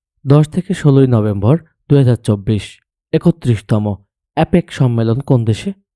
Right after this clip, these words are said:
অনুষ্ঠিত হয়? সঠিক উত্তর হচ্ছে পেরু।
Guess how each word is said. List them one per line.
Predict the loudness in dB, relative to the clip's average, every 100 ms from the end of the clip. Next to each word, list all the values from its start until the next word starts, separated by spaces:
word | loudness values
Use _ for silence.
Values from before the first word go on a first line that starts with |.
| _ _
অনুষ্ঠিত | 2 2 0 -2 -2
হয়? | -2 -4 -8 -16 _ _ _
সঠিক | -4 -2 -2 -6
উত্তর | -4 -4 -2
হচ্ছে | -4 -4 -6 -6 _ _ _ _
পেরু। | -2 0 0